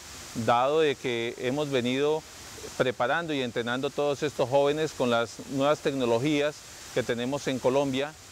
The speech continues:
los adelantos tecnológicos agropecuarios que en algunos casos y en algunas, algunos campos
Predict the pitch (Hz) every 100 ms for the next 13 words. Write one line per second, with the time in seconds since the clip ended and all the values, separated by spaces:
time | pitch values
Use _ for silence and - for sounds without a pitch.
0 | - 127 120 120 117 123 160 - 131 120
1 | 123 143 139 139 139 147 - 151 143 165
2 | - 143 156 - - - - 139 131 131
3 | 131 135 - - 120 123 143 165 156 -
4 | 180 - 135 131 117 117 123 139 151 156
5 | - 123 120 143 151 - 180 175 208